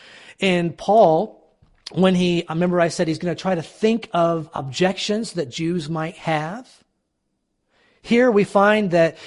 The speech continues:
he, I mean, he's al-, he's already talked about circumcision in chapter two, and he, he, he cuts that down. No pun intended. He takes circumcision and says, "You cannot,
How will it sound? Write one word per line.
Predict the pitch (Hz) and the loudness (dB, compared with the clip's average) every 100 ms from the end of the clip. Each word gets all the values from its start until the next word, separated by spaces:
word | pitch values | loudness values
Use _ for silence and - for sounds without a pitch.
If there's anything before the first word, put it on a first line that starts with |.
| - | -16
he, | - 226 | -12 -6
I | 180 | -2
mean, | 185 | 0
he's | 165 | 2
al-, | 185 | 2
he's | 190 185 | 4 6
already | 226 | 6
talked | 226 208 202 | 4 -2 0
about | 170 - | -4 -2
circumcision | 190 190 180 - 147 139 | -4 -2 -4 -6 -6 -4
in | 147 | -6
chapter | 143 160 147 - 165 | -4 -2 -4 -4 -8
two, | - 160 143 143 | -6 -2 0 0
and | 139 | -2
he, | 143 - _ | -6 -10 _
he, | - 147 131 | -10 -10 -10
he | 147 | -16
cuts | - - 185 - - | -12 -6 -6 -6 -10
that | 185 151 | -10 -8
down. | 131 123 127 185 233 _ _ _ _ | -8 -8 -8 -12 -16 _ _ _ _
No | 143 143 | -10 -8
pun | - 147 | -6 -8
intended. | 131 - 180 131 175 254 _ _ - - _ | -8 -10 -10 -10 -14 -18 _ _ -20 -20 _
He | 196 | -4
takes | 214 185 | -2 -2
circumcision | - 247 - 208 170 156 165 | 0 -2 0 -6 -4 -4 -2
and | 175 | -6
says, | - 170 143 160 | -4 -4 -4 -8
"You | |
cannot, | - 196 170 165 156 156 | -6 -2 -2 -2 -2 -4